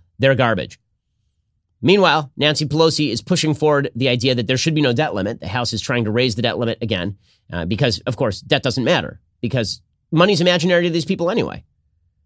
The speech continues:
And seriously, how many of these Democratic leaders have ever run a business? Like, actually run a business?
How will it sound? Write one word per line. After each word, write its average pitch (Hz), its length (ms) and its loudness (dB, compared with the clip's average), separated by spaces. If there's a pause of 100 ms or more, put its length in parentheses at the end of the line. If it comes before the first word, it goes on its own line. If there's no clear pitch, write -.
(140)
And 123 100 -2
seriously, 139 280 2
how 156 120 4
many 214 200 4
of 160 60 0
these 147 120 0
Democratic 156 480 0
leaders 143 300 0
have 127 80 0
ever 131 160 0
run 123 200 2
a 165 40 0
business? 101 480 -4
Like, 113 200 -2
actually 170 300 0
run 135 160 2
a 123 40 0
business? 107 360 -4